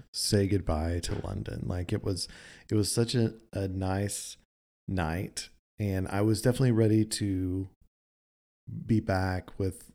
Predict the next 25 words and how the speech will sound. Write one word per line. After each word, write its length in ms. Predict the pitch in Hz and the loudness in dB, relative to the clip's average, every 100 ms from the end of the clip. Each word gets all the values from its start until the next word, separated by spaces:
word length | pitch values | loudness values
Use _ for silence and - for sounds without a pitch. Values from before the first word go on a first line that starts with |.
| - | -10
like, 280 | 57 - 80 | -8 -6 -6
our 80 | 80 | -2
dog 240 | 78 80 | -2 0
Maggie 640 | 107 117 113 110 110 107 | 0 2 4 4 4 4
and 100 | 90 82 | 0 -2
stuff 240 | - - | -6 -6
like 160 | 80 - | -8 -4
that. 320 | 101 101 98 | -4 -2 -2
And 100 | 87 | -2
I 80 | 92 | -2
was 160 | 95 | -2
excited 440 | - - 127 123 113 | -4 -2 2 4 4
about 200 | 92 87 | 4 2
what 120 | 92 | 0
was 140 | 90 - | -2 -4
to 100 | 82 | -6
come. 400 | - 87 82 87 - - - - - | -6 -6 -6 -10 -14 -20 -20 -12 -2
But 100 | 104 | 2
I 80 | |
remember 460 | 113 123 123 113 104 | 4 4 4 4 2
walking 400 | 98 98 101 98 | 2 0 0 -2
around 300 | 90 90 92 | -2 -2 -2
that 180 | 90 90 | -4 -6
night 420 | 87 82 80 - _ | -6 -4 -6 -10 _
and 640 | 104 95 87 85 82 82 | -6 -4 -2 -2 -4 -6